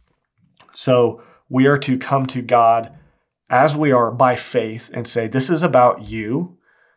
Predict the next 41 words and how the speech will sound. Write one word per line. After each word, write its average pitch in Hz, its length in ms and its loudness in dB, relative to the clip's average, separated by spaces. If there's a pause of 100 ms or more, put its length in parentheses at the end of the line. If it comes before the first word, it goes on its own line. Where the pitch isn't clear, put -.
(180)
This - 160 -6
is 135 80 -2
about 123 240 4
who 123 120 -6
you 110 280 -8
are. 127 380 -6
This 123 180 -8
is 113 120 -8
not 117 180 2
about 107 340 2
who 117 180 -6
I 104 200 -6
am. 101 260 -18
This 120 180 -4
is 139 120 -2
about, 127 340 2 (420)
Jesus, 143 440 0
what 117 200 0
you 120 320 2
provided, 123 640 0
what 117 220 -6
you 123 320 4
did, 117 460 -4
what - 280 -10
you 135 200 2
accomplished. 104 760 -6
This 117 160 -6
isn't 143 220 -4
about 131 320 4 (420)
what 123 220 0
I 123 140 2
can 131 180 -6
provide, 117 600 0 (120)
what 117 180 -2
I 123 140 4
can 131 160 -4
do, 117 300 -4
or 123 160 -4
what 117 180 0
I 123 160 0
accomplish." - 760 -10